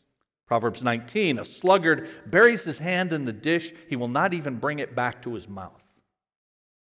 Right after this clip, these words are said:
Now we're starting the, with the second major part of the book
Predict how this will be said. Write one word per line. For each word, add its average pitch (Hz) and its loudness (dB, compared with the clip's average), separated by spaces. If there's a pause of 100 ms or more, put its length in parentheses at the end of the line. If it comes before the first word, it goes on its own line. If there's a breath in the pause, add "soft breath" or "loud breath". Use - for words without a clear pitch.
(460)
Now 208 8
we're 247 4
starting 180 4
the, 131 2
with 135 -4
the 135 -2
second 190 2
major 165 2
part 143 2
of 127 -6
the 131 0
book 95 -8